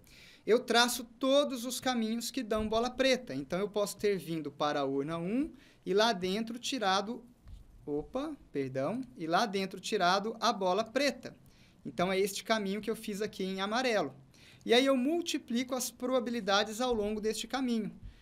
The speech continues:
Quais são as probabilidades ao longo deste caminho? É meio que multiplica meio, vai dar um quarto. E eu posso fazer um segundo caminho. Eu posso ter vindo para a urna dois e na urna dois escolher bo-, a bola preta.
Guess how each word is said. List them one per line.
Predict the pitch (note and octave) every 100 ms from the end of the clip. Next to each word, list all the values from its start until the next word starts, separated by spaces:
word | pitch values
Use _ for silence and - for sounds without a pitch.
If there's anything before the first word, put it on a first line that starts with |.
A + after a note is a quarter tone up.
| - -
Quais | C4 C4+
são | - A#3
as | A3+
probabilidades | - G#3+ G#3 G3+ F3 F3 E3
ao | F3
longo | F3 E3
deste | D#3+ D#3+ -
caminho? | E3+ D3+ B2+ B2+
É | D3 E3
meio | D#3 D3+ D#3 G3+ B3 D4 -
que | - B3+
multiplica | A3+ G#3+ - A3+ F#3+ F3 A3
meio, | C4 A#3+ G#3 C#3
vai | C3 C#3
dar | C3+ C#3+ G3+ - - _ _ _ -
um | G3+ C4+ C4 - _ _ - - - - - -
quarto. | - G3 C#3+ - - - - - - - - - -
E |
eu | D#4+
posso | F4 D#4 D4+
fazer | - D4 A#3
um | C#4
segundo | - E4+ C#4+ C4 E4 A#3+
caminho. | G#3+ F#3 E3+ C#3
Eu | C3+
posso | G3+ G#3
ter | - A3
vindo | F3 F#3 F3
para | F#3 F3+ E3+
a |
urna | D3+ D3 C#3
dois | C3+ G3+ C4+ D3+ - - - - -
e | -
na | A3 B3
urna | B3+ A3 A3 A3+
dois | G#3 A3+ B3
escolher | A#3 - C#4 G#3+ A3
bo-, | A3 A3+
a | A3+ G#3 G3+
bola | F#3 G3+
preta. | B3 C4+ C4 C4 B2+